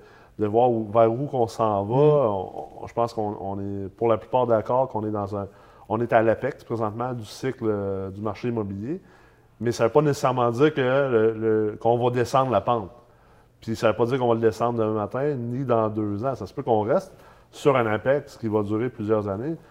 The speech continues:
Speaker 1: Mais c'est là que, justement, ces types de leviers de risque-là, on veut être capable, euh, si on, on, si on peut éliminer un risque là, ben, ça fait en sorte qu'on peut prendre les meilleures décisions, puis on peut protéger les portefeuilles des, des, de, des investisseurs, puis de
Speaker 2: Mhm.
Speaker 1: nous-mêmes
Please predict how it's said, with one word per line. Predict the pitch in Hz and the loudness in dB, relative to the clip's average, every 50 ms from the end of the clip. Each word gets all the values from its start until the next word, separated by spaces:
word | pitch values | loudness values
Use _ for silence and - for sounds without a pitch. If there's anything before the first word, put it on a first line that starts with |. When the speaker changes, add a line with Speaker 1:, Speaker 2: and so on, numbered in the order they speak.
| - - - _ _ _ _ | -20 -20 -20 _ _ _ _
Speaker 1:
Mais | 107 110 110 | -4 -4 -2
c'est | - - 107 107 | 0 0 0 2
là | 117 135 151 | 2 2 2
que, | 147 120 113 117 117 | 4 4 4 4 4
justement, | 117 - 113 110 117 123 - | 2 0 -2 -2 0 -2 -4
ces | - - 113 | -4 -6 -8
types | 98 - 143 135 | -8 -6 -4 0
de | 113 110 | 2 2
leviers | 107 104 107 113 110 107 101 104 120 117 | 2 2 2 2 0 0 -2 -4 -4 -2
de | 113 | -2
risque-là, | 104 104 113 107 - - 120 135 | -2 -2 -4 -6 -6 -6 -4 -2
on | 139 131 113 104 101 | -2 0 -2 -2 -2
veut | 98 110 120 | -2 0 0
être | 120 117 - | 0 0 -2
capable, | 117 104 104 - 135 143 139 123 113 | -2 -2 0 2 2 2 2 0 -2
euh, | 107 104 101 95 - - - - - - - _ | -2 -2 -2 -6 -8 -14 -20 -20 -20 -20 -20 _
si | - - - | -10 -4 0
on, | 135 139 131 120 - - | 0 0 0 -2 -4 -6
on, | 98 107 110 113 113 | -2 0 2 2 2
si | - - | 2 2
on | 156 147 | 2 2
peut | - 143 135 - - | 4 2 0 -2 -2
éliminer | - 135 147 151 131 127 131 143 151 147 | -2 0 0 0 0 -2 -2 -2 -2 0
un | 120 120 117 117 | 0 0 0 0
risque | 110 123 123 - - | 0 -2 -4 -6 -8
là, | 101 104 104 110 127 165 170 - - - - _ _ _ _ _ _ _ _ | -6 -4 -2 -2 -2 -2 -6 -14 -20 -20 -20 _ _ _ _ _ _ _ _
ben, | - 101 95 | -12 -12 -10
ça | - - 98 | -6 -6 -6
fait | - - | -2 -2
en | 113 104 | -4 -4
sorte | - 131 - | -4 -8 -6
qu'on | - 113 101 98 98 95 98 98 85 95 | -4 -2 -2 0 -2 -2 -4 -6 -8 -10
peut | 92 - 120 | -8 -6 -8
prendre | 107 - 113 113 120 117 | -6 -4 -2 -2 -2 -2
les | 107 | -2
meilleures | 104 107 107 110 | -2 -2 -2 -2
décisions, | 107 107 98 - - - 98 104 117 123 131 | -2 -4 -6 -8 -12 -10 -6 -4 -4 -4 -4
puis | 120 - - 107 | -6 -8 -8 -8
on | 98 95 | -8 -6
peut | 90 - 117 110 | -4 -4 -6 -4
protéger | - - 107 - 110 110 117 | -4 -6 -4 -2 -2 -2 -2
les | 131 120 | -4 -4
portefeuilles | - 101 - 107 92 - 117 120 117 | -6 -6 -6 -8 -6 -4 -4 -4 -4
des, | 104 | -6
des, | 101 98 95 92 90 92 92 92 90 | -8 -8 -8 -10 -10 -10 -10 -10 -12
de, | 90 92 95 92 90 90 | -12 -10 -8 -8 -8 -8
des | 90 101 104 104 | -6 -6 -4 -4
investisseurs, | 110 104 104 95 - - 110 117 120 117 | -2 -4 -4 -6 -4 -4 -2 -2 -4 -6
puis | - 104 | -8 -8
de | 104 | -8
Speaker 2:
Mhm. | 98 98 | -6 -6
Speaker 1:
nous-mêmes | 95 98 101 107 117 113 | -6 -6 -6 -8 -8 -8